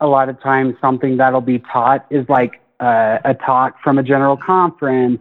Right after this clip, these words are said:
or, like, your bishop may say they were inspired and, like, go a certain direction. Like,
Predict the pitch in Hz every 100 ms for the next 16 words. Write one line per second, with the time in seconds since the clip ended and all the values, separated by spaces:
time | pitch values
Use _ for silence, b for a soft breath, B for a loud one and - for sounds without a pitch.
0 | - 135 131 123 120 120 - B B B
1 | B B 143 131 135 139 123 135 143 135
2 | 139 135 139 139 131 147 - 151 143 143
3 | - 156 143 147 147 147 147 147 - 180
4 | 175 139 131 127 131 131 117 131 127 147
5 | 131 135 131 131 123 - 135 127 131 127
6 | 127